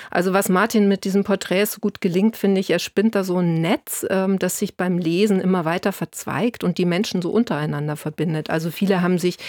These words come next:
gegenseitig inspiriert, sich geholfen und Freundschaften gepflegt. Und um diese Solidarität geht es Martin, nicht nur der Dissidenten untereinander, sondern eben auch heute.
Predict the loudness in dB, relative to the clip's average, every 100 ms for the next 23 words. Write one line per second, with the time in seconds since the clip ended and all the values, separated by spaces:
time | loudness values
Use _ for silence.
0 | -12 -14 -2 2 4 2 0 -2 -4 -4
1 | -4 -6 -2 0 0 0 -4 -6 -2 -2
2 | 2 2 2 0 -2 0 -4 -6 -6 0
3 | 0 0 -6 -4 -6 -4 -6 -2 -2 -2
4 | -8 -14 -14 -10 0 2 4 4 4 4
5 | 4 2 0 0 -2 -2 -2 -2 -2 -2
6 | -2 -2 -2 0 2 0 0 2 4 4
7 | 0 -2 -2 0 -2 -4 -6 -4 0 0
8 | 0 0 -2 -2 0 0 0 0 0 0
9 | 0 0 -2 -2 -4 -6 -4 -4 -2 -4